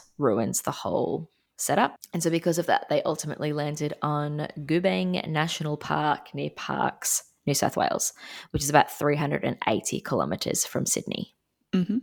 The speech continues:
Speaker 1: So it's accessible, but it's far enough away for the airs to be nice and clear. But also the mayor, Sess Moon.
Speaker 2: Okay,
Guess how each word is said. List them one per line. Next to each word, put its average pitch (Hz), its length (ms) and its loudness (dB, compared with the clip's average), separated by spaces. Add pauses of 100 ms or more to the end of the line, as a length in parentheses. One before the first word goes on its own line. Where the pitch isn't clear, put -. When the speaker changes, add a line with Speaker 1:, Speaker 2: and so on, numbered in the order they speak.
(100)
Speaker 1:
So 135 140 0
it's - 160 -4
accessible, 196 500 2
but 160 160 2
it's 151 120 -4
far 143 180 4
enough - 220 -2
away 104 480 0 (140)
for 143 440 0
the 147 260 -2
airs 147 360 2
to - 100 -6
be 143 200 -4
nice 139 520 -6
and 135 180 -8
clear. 78 380 -2 (340)
But - 160 2
also 165 540 2
the 151 200 -2
mayor, 147 520 2 (640)
Sess - 720 2
Moon. 156 600 2 (1300)
Speaker 2:
Okay, - 400 4